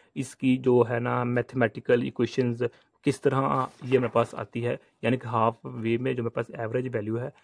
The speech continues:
वो हमारे पास वी पी over पाई आती है, ये है। तो फुल के लिए भी यही आ रही है और ब्रिज के लिए हमारे पास यही फॉर्म आ रही है।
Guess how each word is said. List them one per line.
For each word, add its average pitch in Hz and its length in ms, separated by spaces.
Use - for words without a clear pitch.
वो 123 60
हमारे 117 140
पास 123 220
वी 113 260
पी - 280
over 120 240
पाई 107 220
आती 107 400
है, 120 100
ये 127 200
है। 147 180
तो 131 340
फुल - 460
के 165 200
लिए 170 180
भी 160 200
यही 147 360
आ 143 200
रही 139 220
है 151 60
और 147 160
ब्रिज 123 260
के 135 100
लिए 127 100
हमारे 131 240
पास 120 260
यही 113 160
फॉर्म 101 320
आ 98 80
रही 107 360
है। 117 120